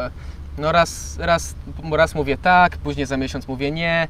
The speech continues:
później sprowadzę jakieś tam, okradnę państwo na siedemdziesiąt milionów, później na pięćdziesiąt i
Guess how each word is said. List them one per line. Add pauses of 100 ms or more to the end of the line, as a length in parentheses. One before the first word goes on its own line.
(280)
później
sprowadzę
jakieś
tam,
okradnę
państwo
na
siedemdziesiąt
milionów,
później
na
pięćdziesiąt
i